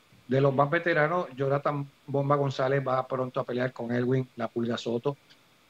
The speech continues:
Tenemos algunos que otros prospectos que vienen subiendo, pero honestamente,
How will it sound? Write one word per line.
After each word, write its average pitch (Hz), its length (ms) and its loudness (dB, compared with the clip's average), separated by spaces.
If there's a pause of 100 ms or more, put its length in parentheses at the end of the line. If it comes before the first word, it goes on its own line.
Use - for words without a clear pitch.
(120)
Tenemos 226 460 8
algunos 240 360 6
que 208 100 0
otros 196 260 2
prospectos 214 580 0
que 190 100 0
vienen 175 260 0
subiendo, 185 580 4
pero 143 340 2
honestamente, 147 1000 0